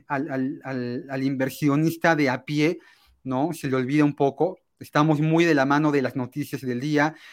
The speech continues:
y a lo mejor dentro de esta inmersión digital, lo más sencillo de encontrar en la red, en,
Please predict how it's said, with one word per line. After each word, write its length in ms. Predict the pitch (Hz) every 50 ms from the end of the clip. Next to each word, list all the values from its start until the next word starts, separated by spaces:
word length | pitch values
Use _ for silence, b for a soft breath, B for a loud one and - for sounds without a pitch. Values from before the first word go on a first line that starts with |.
| B B B
y 80 | 139
a 40 | 139
lo 120 | 135 135 139
mejor 460 | 143 139 - - 156 156 160 175 160
dentro 360 | 139 139 131 131 - 131 131
de 60 | 143
esta 140 | 135 - 165
inmersión 540 | 156 156 147 135 131 - - 147 147 151 147
digital, 500 | 147 127 147 - - 143 147 156 156 - B B B B B
lo 120 | - 135 135
más 200 | 143 156 151 -
sencillo 440 | 165 156 - - 156 147 160 156 143
de 140 | 139 139
encontrar 580 | 135 139 135 135 127 127 - 147 143 139 147 151
en 160 | 147 135 127
la 140 | 123 123 123
red, 320 | - 147 147 143 147 147
en, 460 | 156 151 135 123 117 117 113 120 -